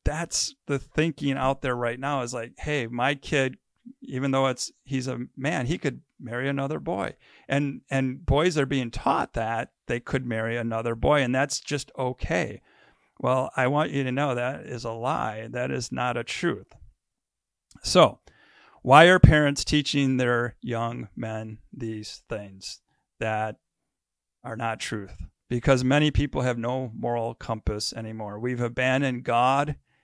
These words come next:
and His Word. We've believed the lie that we don't need God or His Word, or we need God, but not His Word.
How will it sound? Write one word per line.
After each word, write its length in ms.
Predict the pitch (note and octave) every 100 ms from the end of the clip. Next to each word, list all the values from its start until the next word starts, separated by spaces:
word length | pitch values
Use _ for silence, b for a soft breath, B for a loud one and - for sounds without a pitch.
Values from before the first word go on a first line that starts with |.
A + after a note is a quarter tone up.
| -
and 140 | A#2 A2
His 160 | G#2
Word. 440 | A2 B2+ C#3+ D3 - b b b A#2+
We've 220 | A#2+ A#2
believed 460 | A#2+ B2 C#3+ D3
the 100 | C#3
lie 280 | C3 A#2+ D3
that 200 | C#3+ B2+
we 120 | C3+
don't 300 | C3+ C#3+ D3+
need 260 | D3 E3+ D3
God 440 | B2+ A#2 A2 A2 - -
or 220 | - B2
His 160 | A2+ A2+
Word, 360 | A2+ A2+ G#2+ - b b b b
or 480 | D3+ E3+ E3 D#3+ - _
we 160 | - D#3
need 260 | G#3+ A#3+ C3+
God, 400 | A#2+ A#2+ C3+ - - _ _ _ _ _ _ _
but 100 | D3+
not 220 | D#3 G#3 E3
His 160 | A2+
Word. 300 | A2 G#2 -